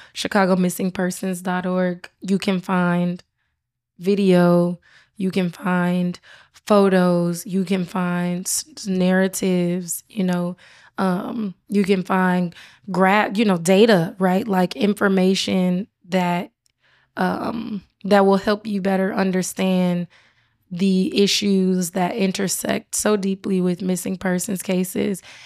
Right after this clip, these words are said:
And honestly, what we hope, that what I'm hoping that comes out of this is, like, at this point, like,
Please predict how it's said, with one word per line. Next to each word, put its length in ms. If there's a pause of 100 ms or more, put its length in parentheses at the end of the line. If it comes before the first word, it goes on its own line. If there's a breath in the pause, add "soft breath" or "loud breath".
(140 loud breath)
And 140
honestly, 440
what 240
we 220
hope, 440
that 180
what 160
I'm 220
hoping 400
that 160
comes 240
out 160
of 80
this 320 (800 loud breath)
is, 420
like, 240 (160)
at 220
this 240
point, 520
like, 300